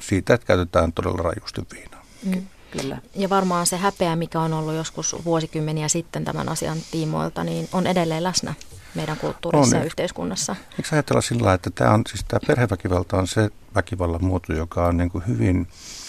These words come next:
Speaker 1: niinku menee niinku eri yhteiskuntaluokissa myös. Et
Speaker 3: No
Speaker 1: siis
Speaker 3: kyllä, se menee
Speaker 1: sitä, sitä,
Speaker 3: yhteiskuntaluokkien
Speaker 1: sitä
Speaker 3: läpi.
Speaker 1: menee, menee läpi, menee niinku, niinku hyvin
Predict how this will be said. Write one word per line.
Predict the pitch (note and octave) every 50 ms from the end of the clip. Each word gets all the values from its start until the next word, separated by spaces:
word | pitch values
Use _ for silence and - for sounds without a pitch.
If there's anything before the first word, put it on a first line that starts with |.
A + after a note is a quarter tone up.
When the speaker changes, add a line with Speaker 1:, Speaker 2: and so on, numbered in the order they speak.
| - - - - - -
Speaker 1:
niinku | F#2 F#2+
menee | G2+ A2 A2 G#2+ G2
niinku | F#2 F#2+ F#2 - -
eri | A#2+ G2+ A2 G#2+
yhteiskuntaluokissa | G#2 F#2 - F#2+ F2 - - F2+ E2 D#2 - F2+ E2 - - - - - - -
myös. | - - - - - - -
Et | -
Speaker 3:
No | G3+
Speaker 1:
siis | G#3+ G3+ -
Speaker 3:
kyllä, | A#3+ A3+ F#3+ F#3 A3 A3+
se | A3+ G#3+
menee | G#3+ G#3 G#3
Speaker 1:
sitä, | G#3+ A3+ G#3
sitä, | - G3+
Speaker 3:
yhteiskuntaluokkien | - - G3 F#3+ - F#3 - - - - - -
Speaker 1:
sitä | - F3+
Speaker 3:
läpi. | E3 D3 A#2+
Speaker 1:
menee, | A2 A2+
menee | A2+ A#2+ A#2+ A#2 A2 G#2+
läpi, | A2 G#2+ - - F#2 E2+
menee | F#2 G2+ G2 F#2+ F#2
niinku, | F#2 F2+ F#2+ G2
niinku | F#2 - - G2 F2+ F#2+ F#2+
hyvin | F#2+ G#2+ A2 A2 G2 F#2 -